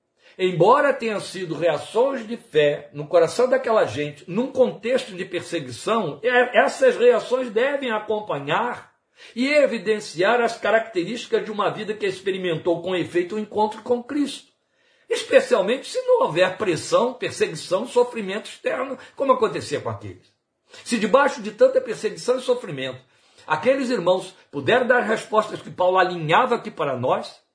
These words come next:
o que se esperar de nós nesta liberdade abusiva até que nós temos, graças a Deus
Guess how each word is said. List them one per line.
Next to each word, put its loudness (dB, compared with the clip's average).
o -12
que -2
se -6
esperar 2
de -8
nós -2
nesta -4
liberdade 0
abusiva 2
até -4
que -12
nós -10
temos, -6
graças 2
a -2
Deus -4